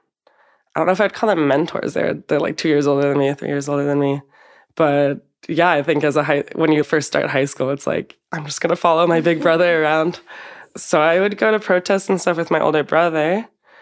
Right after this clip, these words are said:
Speaker 1: And we started initially trying to get bottled water removed from our schools, specifically related to kind of privatization of global water resources and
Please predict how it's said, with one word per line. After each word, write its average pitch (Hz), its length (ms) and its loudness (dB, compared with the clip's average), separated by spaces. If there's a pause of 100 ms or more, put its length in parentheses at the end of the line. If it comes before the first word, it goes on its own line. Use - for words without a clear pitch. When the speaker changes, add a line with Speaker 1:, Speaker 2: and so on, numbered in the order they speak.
(500)
Speaker 1:
And 170 160 2
we 196 160 4
started 190 480 0
initially 165 500 2
trying 151 340 0
to 151 100 -4
get 147 200 0
bottled 139 300 0
water 135 300 0
removed 131 460 -2
from 135 640 -2
our 139 100 -2
schools, 135 600 -2 (100)
specifically 143 720 -2
related 135 460 0
to 135 500 -2 (720)
kind 147 200 0
of 135 120 -6 (220)
privatization 139 1160 -2
of 131 120 -6
global 135 300 0
water 131 240 2
resources 139 760 -2
and 143 440 -4